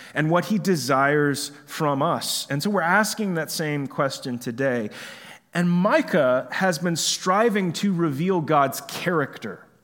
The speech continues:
to us. And in particular, the fact that God's character is perfect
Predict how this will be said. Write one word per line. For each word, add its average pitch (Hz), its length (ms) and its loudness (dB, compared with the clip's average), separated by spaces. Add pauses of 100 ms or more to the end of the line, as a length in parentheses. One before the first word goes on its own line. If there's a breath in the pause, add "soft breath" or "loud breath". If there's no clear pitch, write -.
(120)
to 143 220 -2
us. - 400 -6 (720 soft breath)
And 156 100 4
in 208 80 4
particular, 240 540 2
the 151 100 0
fact 185 380 2
that 147 160 -4
God's 160 320 2
character 143 760 -2 (320 loud breath)
is 151 160 0
perfect - 840 -2